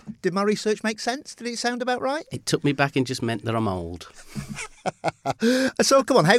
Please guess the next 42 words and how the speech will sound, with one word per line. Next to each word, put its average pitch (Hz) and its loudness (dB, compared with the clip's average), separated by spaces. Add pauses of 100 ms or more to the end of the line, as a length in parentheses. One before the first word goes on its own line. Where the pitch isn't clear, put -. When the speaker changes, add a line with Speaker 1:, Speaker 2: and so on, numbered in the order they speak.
Speaker 1:
how 233 6
did 226 0
you 240 4
actually 214 0
get 190 2
into 185 -2
the 180 0
mortgage 175 0
industry? 113 -2
I 117 0
know, 135 2
I 123 0
think 139 -4
I - -2
touched - -4
on 123 0
the 113 -2
fact 135 -2
that 120 -4
you 117 -6
probably 127 -4
started 123 -2
off 117 -6
in 120 -6
the 117 -4
insurance 117 -2
side 104 -4
of, 104 -10
of 110 -8
the 110 -6
industry, 107 -6 (480)
but 131 -4
then 147 -2
you, 160 -2
you 165 -6
sort 170 -4
of 165 -2
got 180 0
into 185 -4
the 185 -4
mortgage 214 -4
side. 101 -6